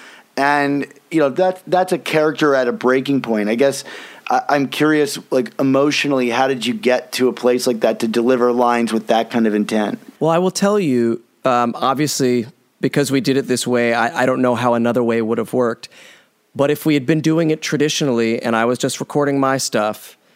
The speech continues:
Speaker 2: and Bill was just recording his stuff separately, you know, a week later or, you know, in another room, and,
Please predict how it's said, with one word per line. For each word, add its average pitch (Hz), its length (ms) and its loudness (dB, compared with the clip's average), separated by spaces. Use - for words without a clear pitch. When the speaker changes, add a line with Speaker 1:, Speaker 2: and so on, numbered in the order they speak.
Speaker 2:
and 110 260 0
Bill 104 200 0
was 113 100 0
just - 180 -2
recording 131 340 0
his 135 160 0
stuff 113 240 0
separately, 117 520 0
you 113 60 2
know, 107 160 2
a 107 60 0
week 113 240 -2
later 117 500 0
or, 104 240 0
you 104 100 -2
know, 107 120 0
in 110 120 0
another 117 280 0
room, 120 380 0
and, 104 200 -4